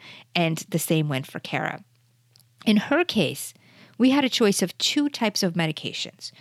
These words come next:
So there are synthetics, and there's synthetic T four, which is probably the most popular, and that would be things like Synthroid,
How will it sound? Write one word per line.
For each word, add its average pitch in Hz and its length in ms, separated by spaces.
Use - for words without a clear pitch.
So 226 220
there 214 160
are 214 60
synthetics, 208 840
and 175 100
there's 170 160
synthetic 175 460
T - 160
four, - 400
which - 160
is 320 80
probably 440 440
the 269 120
most 233 500
popular, 180 480
and 180 180
that 208 140
would 202 160
be 180 200
things 175 280
like - 160
Synthroid, 180 640